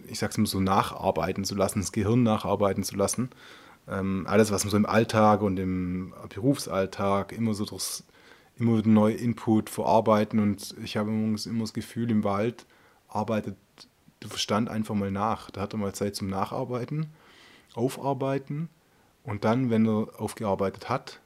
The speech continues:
dann zu merken, so nach einer gewissen Zeit, das ist mal mehr, mal weniger, und dann zu merken, wow, jetzt komme ich an. Und jetzt bin ich bei mir.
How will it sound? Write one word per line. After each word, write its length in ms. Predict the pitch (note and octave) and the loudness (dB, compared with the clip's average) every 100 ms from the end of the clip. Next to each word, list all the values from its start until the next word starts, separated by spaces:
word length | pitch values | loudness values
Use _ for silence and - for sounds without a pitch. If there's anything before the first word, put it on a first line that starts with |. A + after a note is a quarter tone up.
| _ _ - | _ _ -6
dann 160 | G#2 | -6
zu 120 | A2 | -2
merken, 460 | A2 G#2+ G#2 A2 G2+ | 0 0 0 -2 -4
so 100 | F#2+ | -4
nach 260 | F#2+ F#2+ - | -4 -6 -10
einer 140 | G2 | -8
gewissen 320 | G2 G2 G#2 | -8 -6 -6
Zeit, 240 | - G2+ G2+ | -4 -4 -4
das 120 | F2+ | -8
ist 160 | - | -8
mal 120 | G2 F#2+ | -6 -4
mehr, 160 | G#2 | -2
mal 180 | G2 F#2+ | -2 -2
weniger, 380 | G#2 A2+ A2+ A2 _ _ _ _ _ _ _ _ - | 0 0 -2 -8 _ _ _ _ _ _ _ _ -12
und 160 | G#2 | -4
dann 140 | G2+ A2+ | -4 0
zu 100 | G#2+ | 2
merken, 280 | G#2+ G#2 | 2 0
wow, 160 | G2 E2+ | -4 -4
jetzt 300 | F2+ G#2 - | -4 -8 -8
komme 200 | B2+ B2+ | -8 -8
ich 140 | B2 | -8
an. 260 | F#2+ F#2 F2 - _ _ _ _ _ _ _ _ _ _ _ _ _ _ _ _ _ _ _ _ _ _ _ _ _ _ - | -8 -8 -8 -14 _ _ _ _ _ _ _ _ _ _ _ _ _ _ _ _ _ _ _ _ _ _ _ _ _ _ -2
Und 600 | F#2 F2+ F#2 F2+ - - - - _ _ _ _ _ _ _ - | 0 2 0 -4 -8 -14 -16 -20 _ _ _ _ _ _ _ -10
jetzt 240 | G#2 - | -8 -2
bin 160 | - G#2 | 2 2
ich 420 | G#2 - - - _ _ _ _ _ | 2 -6 -10 -16 _ _ _ _ _
bei 140 | G#2+ G2+ | 4 6
mir. 420 | B2+ C#3+ F#2 | 6 6 4